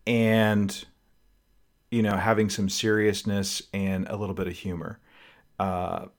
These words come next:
just full disclosure, I've never really watched Rick and Morty. I've seen bits and pieces, but it's not something that I've just straight up dived, dove into. There we go. So, uh, if you like it,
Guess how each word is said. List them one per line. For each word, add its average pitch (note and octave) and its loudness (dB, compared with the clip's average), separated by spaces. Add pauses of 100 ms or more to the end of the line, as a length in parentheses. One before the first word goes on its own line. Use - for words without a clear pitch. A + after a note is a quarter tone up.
(560)
just - -4
full B2+ 2
disclosure, A2 4
I've G2+ 4
never G2+ 6 (240)
really G#2+ 4
watched F#2+ 4
Rick A2+ 2
and A2+ 4
Morty. A2+ 4
I've F#2+ 0
seen G#2+ -2 (300)
bits G#2+ 0
and G2 0
pieces, G#2+ -4
but G2 -2
it's G2 -6
not G2 -2
something G2 -4
that F2 -6
I've F2 -8
just F2+ -10
straight F2+ -2
up F2 -2 (520)
dived, F#2 0 (440)
dove G2+ -4 (560)
into. C#3+ -2 (100)
There F2+ -4
we F2 -2
go. F2 -6 (880)
So, B2 8
uh, A2 4
if A#2 0
you B2+ 4
like F3+ 8
it, C3 4